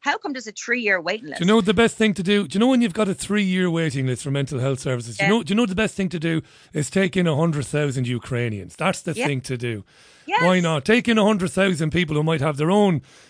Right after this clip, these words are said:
Speaker 2: mental health problems fleeing, uh, uh, a war zone in Ukraine. It's
Speaker 1: Yeah.
Speaker 2: insanity, Jean. Look, we'll
Speaker 1: It's
Speaker 2: pick this
Speaker 1: a-
Speaker 2: up again in the
Speaker 1: Absolutely.
Speaker 2: near future. Good to have you on, by the way.
Speaker 1: Thank you
Speaker 2: Jean,
Speaker 1: so much, Richie, and
Speaker 2: give
Speaker 1: thanks for
Speaker 2: over.
Speaker 1: having me on.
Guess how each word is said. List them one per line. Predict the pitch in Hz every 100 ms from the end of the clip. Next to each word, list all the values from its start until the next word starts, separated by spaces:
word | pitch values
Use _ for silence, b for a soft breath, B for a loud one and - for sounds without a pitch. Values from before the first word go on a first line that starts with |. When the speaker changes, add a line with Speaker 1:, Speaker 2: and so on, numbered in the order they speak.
| -
Speaker 2:
mental | 165 151 147
health | 151 143
problems | - 151 139 131 -
fleeing, | 160 165 147
uh, | 135 131 - B B B
uh, | 143 139
a | 143
war | 147 175 165
zone | 143 147 135
in | 147
Ukraine. | 143 131 147 139 127 b b b b
It's | - 175 185
Speaker 1:
Yeah. |
Speaker 2:
insanity, | 180 160 - 190 202 175 135 127
Jean. | 135 139 135
Look, | 170 202 -
we'll | 220
Speaker 1:
It's | 220
Speaker 2:
pick | 214
this | - 277
Speaker 1:
a- | 190
Speaker 2:
up | 165
again | 165 170 147 - b b b b b
in | - 170
the |
Speaker 1:
Absolutely. | 175 170
Speaker 2:
near | 175
future. | 135 175 165 147 131
Good | 208 190
to | 196
have | 175
you | 190
on, | 202 175
by | - 156
the | 151
way. | 151 156
Speaker 1:
Thank | 139 254
you | 226 220
Speaker 2:
Jean, | 202
Speaker 1:
so | 339 339
much, | 311 294
Richie, | 277 262 247
and | 240
Speaker 2:
give | 160
Speaker 1:
thanks | 156
for | 160
Speaker 2:
over. | 220
Speaker 1:
having | 214
me |
on. | 208